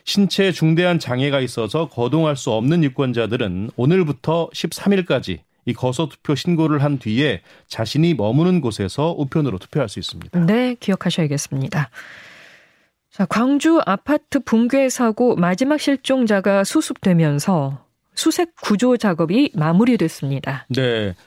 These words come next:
Speaker 1: 구조 당국이 어제 오후에 아파트 내부 이십육 층 잔해에서 마지막 실종자를 수습했는데요. 다른 피해자 다섯 명과 마찬가지로 현장에서 숨을 거둔 것으로 판단했습니다.
Speaker 2: 네.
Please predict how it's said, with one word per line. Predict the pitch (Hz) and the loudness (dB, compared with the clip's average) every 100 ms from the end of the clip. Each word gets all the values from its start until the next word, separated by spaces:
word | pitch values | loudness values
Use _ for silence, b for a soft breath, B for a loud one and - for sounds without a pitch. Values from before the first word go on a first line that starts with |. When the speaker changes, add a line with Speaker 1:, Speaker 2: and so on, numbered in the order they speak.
| b b b b b | b b b b b
Speaker 1:
구조 | - 160 202 | 0 2 2
당국이 | 196 190 196 214 | 2 2 2 2
어제 | 190 147 156 190 | 2 2 2 0
오후에 | 156 156 147 175 147 92 | 2 2 2 2 2 -2
아파트 | 117 131 - 170 175 | -4 -4 -2 -2 -2
내부 | 143 131 143 170 | 0 0 2 2
이십육 | 143 180 165 147 - | 2 2 2 2 -2
층 | - 196 190 | -2 2 2
잔해에서 | 160 127 135 127 110 147 147 131 | 2 0 0 -2 -2 -2 -2 -2
마지막 | 117 127 143 - | -2 0 -2 0
실종자를 | 196 180 190 165 151 139 | -2 0 0 2 2 0
수습했는데요. | 156 139 - 131 110 107 131 120 90 85 B B B - | -2 -6 -2 -2 -2 0 0 0 -4 -10 B B B -6
다른 | 135 156 160 | -2 -2 -2
피해자 | - 151 139 135 | 0 0 0 -2
다섯 | 123 123 | -2 0
명과 | 156 143 131 127 | 2 2 0 0
마찬가지로 | 107 104 143 139 123 107 113 95 92 | -2 -2 0 0 0 0 -2 -2 -2
현장에서 | - 147 143 139 117 104 143 156 147 | 0 2 2 0 0 -2 -2 -2 -4
숨을 | - - 160 143 | -6 0 2 0
거둔 | 123 120 156 | 0 0 0
것으로 | 139 123 107 | 0 -2 -4
판단했습니다. | 101 123 117 98 - 90 87 92 | -4 -4 -2 -2 -4 -4 -2 -2
Speaker 2:
네. | 180 180 160 143 | 0 0 0 -2